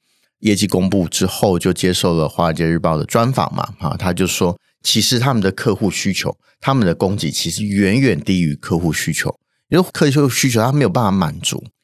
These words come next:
听到这个讯息，你有两个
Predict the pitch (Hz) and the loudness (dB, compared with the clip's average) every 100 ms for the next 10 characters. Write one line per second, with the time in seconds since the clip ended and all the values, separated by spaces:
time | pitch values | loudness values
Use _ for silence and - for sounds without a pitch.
0 | _ _ _ - 208 226 208 170 165 139 | _ _ _ -2 4 4 4 4 2 2
1 | 190 123 - 90 87 104 117 104 87 69 | 2 2 0 0 2 2 2 0 0 -2
2 | - 76 76 | -4 -2 -2